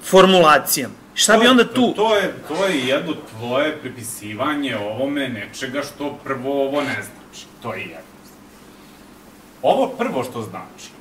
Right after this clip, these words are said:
Speaker 2: normativni iskaz. Normativni iskaz je, rekao sam, i ne, je, ako tu postoji spor, da pojasnimo spor.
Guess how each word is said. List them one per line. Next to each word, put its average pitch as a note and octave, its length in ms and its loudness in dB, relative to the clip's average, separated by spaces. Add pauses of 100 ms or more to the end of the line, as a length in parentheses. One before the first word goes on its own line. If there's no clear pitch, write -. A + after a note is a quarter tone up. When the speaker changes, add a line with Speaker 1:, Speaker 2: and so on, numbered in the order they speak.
(180)
Speaker 2:
normativni F3 1040 -2
iskaz. - 640 -10 (600)
Normativni F3 720 -2
iskaz C#3+ 500 -4 (340)
je, C3 160 0
rekao - 400 -2
sam, - 240 -14 (100)
i A#2 140 -8
ne, G#2+ 220 -10 (180)
je, A#2+ 180 -6 (300)
ako D3 260 -8
tu C4 340 -6
postoji F3+ 440 -2
spor, B2+ 420 -6 (560)
da C#3+ 300 -2 (480)
pojasnimo A2+ 540 -2
spor. - 240 -20